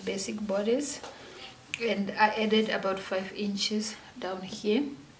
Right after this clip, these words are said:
because I want it to be longer. I added about five inches from the hip line going down, and I also added about two inches, which is going to be my hem allowance, because with the blazer you want that thick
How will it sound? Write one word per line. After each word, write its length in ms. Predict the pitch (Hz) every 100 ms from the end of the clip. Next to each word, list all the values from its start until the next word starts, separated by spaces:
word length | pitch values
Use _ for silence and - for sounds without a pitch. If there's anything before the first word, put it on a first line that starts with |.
| 226
because 360 | 202 208 185
I 100 | -
want 280 | 190 196 196
it 60 | -
to 80 | 196
be 160 | 185
longer. 560 | 185 180 190 190 196 240 - - - - -
I 200 | 208 202
added 180 | 196 202
about 300 | 202 190 185
five 260 | 196 202
inches 300 | - 208 -
from 280 | - - 196
the 60 | 196
hip 340 | - 208 -
line 300 | 208 202 202
going 400 | 196 185 190 190
down, 360 | 190 196 214 214
and 160 | 214 202
I 80 | -
also 340 | 220 208 - - 202
added 480 | 196 202 190 185 220
about 520 | 214 190 185 175 - - - - - -
two 300 | - 214 -
inches, 640 | 214 208 208 214 208 -
which 160 | 196 196
is 100 | 190
going 200 | 185 185
to 100 | 185
be 140 | 185
my 140 | 190 170
hem 380 | 170 - 185
allowance, 580 | 208 185 196 240 254 - - - - -
because 260 | 208 -
with 160 | 233 233
the 60 |
blazer 400 | 202 214 220 214
you 140 | 226 202
want 360 | 190 202 196 196
that 200 | 190 -
thick 480 | - 226 208 -